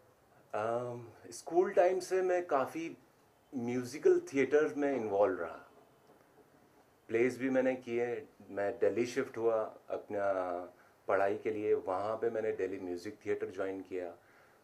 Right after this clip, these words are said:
तो मैं काफ़ी musical theater करता था जब मैं Delhi में था। तो एक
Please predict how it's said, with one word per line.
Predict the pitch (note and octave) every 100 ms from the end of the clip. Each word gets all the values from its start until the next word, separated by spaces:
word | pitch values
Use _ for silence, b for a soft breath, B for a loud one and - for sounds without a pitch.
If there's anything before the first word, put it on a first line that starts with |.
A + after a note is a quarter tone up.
| -
तो | D3+ D3+
मैं | D#3 D#3
काफ़ी | C#3+ C3 E3
musical | D#3 C3+ B2 D#3 F#3 F3+
theater | - C#3+ C#3+ C#3+ - - _ -
करता | A2 - G#2
था | G2+ F#2 - -
जब | G#2 G2+
मैं | G2+
Delhi | F2+ F2 F2
में | D#2
था। | D2 C#2+ _ _ - _ _ _ _ _
तो | A#3 D#3
एक | D#3+ C#3+